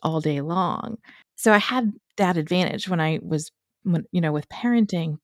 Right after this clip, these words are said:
but not all parents understand that internal struggle, and what they see is that outward behavior, right? So they don't see it as, like, there's something here that's actually really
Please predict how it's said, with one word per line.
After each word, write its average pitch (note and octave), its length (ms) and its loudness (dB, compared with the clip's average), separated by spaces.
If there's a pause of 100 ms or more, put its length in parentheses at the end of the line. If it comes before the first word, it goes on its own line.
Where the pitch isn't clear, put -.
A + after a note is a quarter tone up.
(100)
but G#3 160 2
not G#3 340 6
all A#3+ 140 4
parents F#3+ 840 0 (260)
understand F#3 600 4
that E3 100 0
internal E3 420 -2
struggle, E3+ 800 0 (360)
and F#3 100 6
what F#3 120 4
they F3 100 2
see A3+ 220 2
is G3 80 6
that E3 180 0
outward D#3 600 -2 (480)
behavior, C#3+ 600 -8 (100)
right? D#3+ 440 -4
So F3+ 120 -6
they F#3 140 0
don't G#3+ 220 4
see F#3+ 180 0
it F3 80 0
as, D#3 340 0
like, D3+ 320 -4 (240)
there's G3 180 2
something F#3+ 280 2
here F3 160 2
that's D#3 160 -4
actually D3+ 380 -4
really D#3+ 600 -2